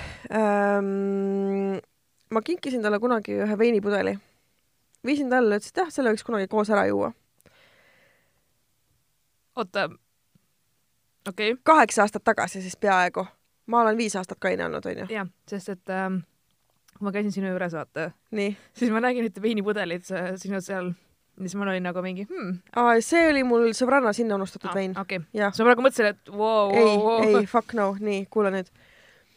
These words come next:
Speaker 1: Ja siis eelmisel nädalal tuleb mulle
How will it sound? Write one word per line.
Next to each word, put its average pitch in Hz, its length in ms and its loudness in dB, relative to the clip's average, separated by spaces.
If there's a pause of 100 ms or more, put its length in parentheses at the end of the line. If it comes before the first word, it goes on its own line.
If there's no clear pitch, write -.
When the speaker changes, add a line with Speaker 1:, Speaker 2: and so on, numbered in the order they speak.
(280)
Speaker 1:
Ja 240 80 0
siis 254 280 -2 (360)
eelmisel 240 460 0
nädalal 220 400 0 (1300)
tuleb 240 280 2
mulle 185 300 -2